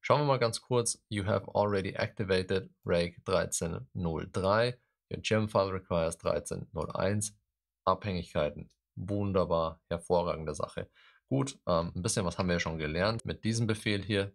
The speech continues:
Dann nutzen wir den einfach, um diese Version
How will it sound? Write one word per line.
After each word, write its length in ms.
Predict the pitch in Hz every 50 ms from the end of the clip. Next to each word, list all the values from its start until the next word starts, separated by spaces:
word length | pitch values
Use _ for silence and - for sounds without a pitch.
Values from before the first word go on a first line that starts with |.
| _
Dann 160 | - - - -
nutzen 300 | 95 101 - - - 80
wir 80 | 76
den 200 | - 85 85 85
einfach, 520 | - - - 85 85 - 92 85 - - _ _ _ _ _ _ _ _ _ _ _ _ _ _ _ - - - - - - - - - - - - - - _ _ _ _ _ - - - - - - - - - - - - - - _ _ _ _ _ _ _ _ - - - - - - - - - - - - - - - - - - - - - - _ _ _ _ _ _
um 240 | - 80 78 76 - - _ - _ _ -
diese 220 | - 95 98 98 95
Version 440 | 90 87 85 87 82 82 85 85